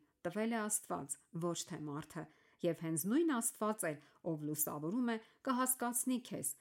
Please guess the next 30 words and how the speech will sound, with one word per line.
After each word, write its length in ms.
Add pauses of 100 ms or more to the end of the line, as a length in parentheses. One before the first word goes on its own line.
(140)
որ 220
այդ 180
խոսքը 520
իրենից 520
է։ 120 (680)
Աստծո 400
խոսքը 460 (260)
չի 240
կարող 340
սխալվել։ 580 (400)
Այն 180
լուսարձակում 800
է, 100 (380)
մեկնաբանում 800 (260)
և 220
բացահայտում 720
է 120
իրեն 320
մարդկանց, 500 (400)
լուսավորում 600
է 100
հոգին 480
փրկությամբ 720
և 160
շնորհով, 520 (400)
մխիթարում 640
և 200
խոնարեցնում 760
է 60
նրան 340